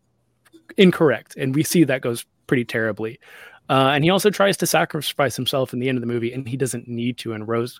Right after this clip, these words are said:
again, guides him through that. And in The Rise of Skywalker, it's his radicalization. It's him leading, uh, people to take down who enslaved him and oppressed him. And I think it's like, I really enjoy the character arc he has.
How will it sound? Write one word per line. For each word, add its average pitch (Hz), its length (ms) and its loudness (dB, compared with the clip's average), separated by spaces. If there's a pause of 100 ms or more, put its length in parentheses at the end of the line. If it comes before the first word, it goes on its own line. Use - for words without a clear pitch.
again, 117 280 -6
guides 110 380 -6
him 110 140 -10
through 120 220 -4
that. 110 200 -4 (360)
And 220 100 4
in 208 100 8
The 180 120 6
Rise 147 200 8
of 120 80 -4
Skywalker, 139 480 2
it's 139 140 -4
his 143 140 0
radicalization. 110 920 -4
It's 123 200 -14
him 117 380 -4
leading, 113 500 -4 (440)
uh, 107 360 -2 (100)
people 120 380 -2
to 190 180 4
take 135 260 0
down 110 440 -2 (240)
who 117 360 0 (360)
enslaved 123 480 -2
him 117 200 -6
and 110 140 -12
oppressed - 400 -8
him. 113 300 -12
And 110 180 -10
I 110 140 -6
think 147 180 -6
it's 180 140 -6
like, 127 160 -6 (1120)
I 175 160 10
really 165 500 8
enjoy 131 340 2
the 120 100 0
character 120 380 -4
arc 113 240 -4
he 107 220 -12
has. 117 680 -4